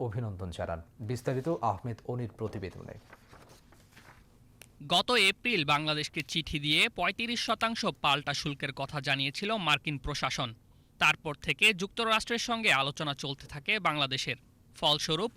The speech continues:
Speaker 2: শুল্ক পনেরো শতাংশ কমিয়ে বিশ শতাংশে নির্ধারণ করে যুক্তরাষ্ট্র। গতকাল মার্কিন প্রেসিডেন্ট ডোনাল্ড ট্রাম্পের এক নির্বাহী আদেশে নতুন এই শুল্ক হার ঘোষণা করা হয়। এর আগে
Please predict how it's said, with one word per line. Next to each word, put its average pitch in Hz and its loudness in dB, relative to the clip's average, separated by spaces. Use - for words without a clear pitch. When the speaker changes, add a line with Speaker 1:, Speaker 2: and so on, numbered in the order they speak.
Speaker 2:
শুল্ক 220 -2
পনেরো 151 -2
শতাংশ 143 -6
কমিয়ে 160 0
বিশ 170 -4
শতাংশে 147 -4
নির্ধারণ 139 -6
করে 185 2
যুক্তরাষ্ট্র। 139 -6
গতকাল 214 2
মার্কিন 143 -2
প্রেসিডেন্ট 147 -4
ডোনাল্ড 139 -2
ট্রাম্পের 165 0
এক 156 2
নির্বাহী 147 -4
আদেশে 143 0
নতুন 226 -4
এই 180 4
শুল্ক 156 -6
হার 165 0
ঘোষণা 160 -4
করা 135 -2
হয়। 120 0
এর 156 2
আগে 160 4